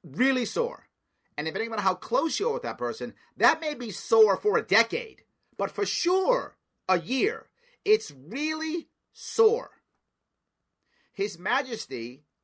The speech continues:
lost his father five, six years ago. Not, I'm not saying it doesn't still hurt. I'm not saying that.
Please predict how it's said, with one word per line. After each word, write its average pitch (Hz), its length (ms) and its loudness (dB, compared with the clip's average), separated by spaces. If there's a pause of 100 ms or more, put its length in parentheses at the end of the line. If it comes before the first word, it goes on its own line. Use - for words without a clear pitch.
(180)
lost 175 400 -2
his 269 440 -6 (100)
father 135 560 -4 (800)
five, 220 520 0
six - 320 -8
years 240 220 -6
ago. 269 320 -2 (580)
Not, 180 340 2 (720)
I'm 143 180 -4
not 170 220 4
saying 226 140 2
it 240 40 4
doesn't 220 160 -4
still 240 220 6
hurt. 196 340 2 (480)
I'm 127 300 -6
not 208 240 4
saying 220 360 0
that. 104 180 -6